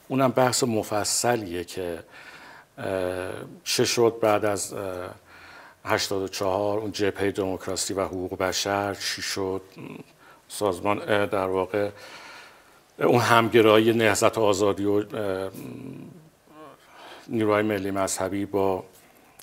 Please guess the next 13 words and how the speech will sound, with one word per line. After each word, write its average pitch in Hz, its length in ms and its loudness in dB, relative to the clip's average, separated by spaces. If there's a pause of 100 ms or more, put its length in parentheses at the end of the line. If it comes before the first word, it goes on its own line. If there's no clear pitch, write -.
(100)
اه، 95 260 -6
جبهه 98 320 0
مشارکت 95 760 0
و 98 60 -6
سازمان 92 400 -2
مجاهدین، 92 520 -2
یعنی 90 220 -2
اصلاح - 320 -4
طلبان 87 480 -6
خودی 90 380 -10
و 82 140 -8
غیر 87 260 -12
خودی، 90 420 -12